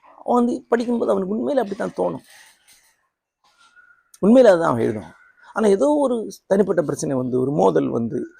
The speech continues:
கட்சி விட்டு வெளியே வந்துருவான், அல்ல வெளியே தள்ளப்படுவான்.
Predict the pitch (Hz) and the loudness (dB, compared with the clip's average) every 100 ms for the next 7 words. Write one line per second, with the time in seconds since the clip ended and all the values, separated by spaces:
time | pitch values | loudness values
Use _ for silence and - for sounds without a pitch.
0 | - - 160 156 143 127 120 117 104 - | -20 -2 0 2 2 2 2 0 -2 -6
1 | - - - 143 151 143 131 127 120 110 | -10 -8 -2 4 4 4 2 0 -2 -12
2 | - | -14